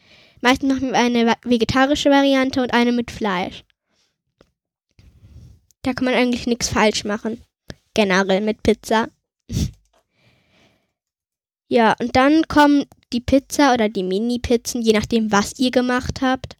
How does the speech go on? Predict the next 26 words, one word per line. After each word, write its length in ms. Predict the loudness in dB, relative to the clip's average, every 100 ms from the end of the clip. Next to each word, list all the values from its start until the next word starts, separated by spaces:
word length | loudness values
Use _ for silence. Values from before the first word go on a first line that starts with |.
| _ _ _ _ -4
schon 220 | -2 2
aufs 340 | 2 2 -4 -8 -2
Backblech. 680 | -2 -2 -8 -2 0 0 0
Also 220 | 0 2
vergesst 380 | 0 0 0 0
nicht, 100 | -2
das 140 | -2
Backpapier 540 | 0 -2 -2 -4 0
drunter 340 | 0 0 0 -2
zu 80 | 0
legen, 240 | 0 2
denn 100 | 0
das 160 | -2 -6
ist 120 | -8
wirklich 280 | -6 -6 -2
wichtig. 380 | -4 2 0 0 -12 -20 -20 _ _
Sonst 380 | 0 0 -2 -14 -14 0
klebt 260 | 2 2
euch 160 | -2 -2
die 80 | -4
Pizza 300 | -2 0 2
nachher 320 | 2 0 0 0
am 100 | -2
Boden, 460 | -2 -2 -4 -4
also 280 | -6 -6 -8 -4
am 300 | -4 -4